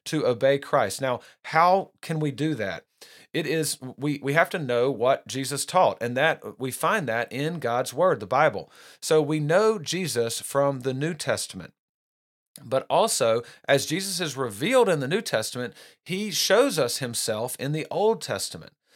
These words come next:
So it is the Bible, both the Old and the New Testament. That is,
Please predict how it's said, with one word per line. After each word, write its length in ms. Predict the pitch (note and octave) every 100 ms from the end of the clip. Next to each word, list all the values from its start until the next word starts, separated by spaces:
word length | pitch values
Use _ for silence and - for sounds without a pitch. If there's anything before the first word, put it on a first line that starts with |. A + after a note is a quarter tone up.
| -
So 180 | - D#3
it 140 | E3
is 140 | F3+
the 100 | D3+
Bible, 340 | E3 F#3 D#3+ A2+
both 300 | B2 D3+ D3+
the 160 | C#3
Old 260 | - C#3 E3+
and 180 | C#3+ D3
the 60 |
New 140 | C#3 D3+
Testament. 580 | D3+ E3+ F#3 A#2 A2+ - - _
That 240 | C3 E3
is, 240 | E3 D#3+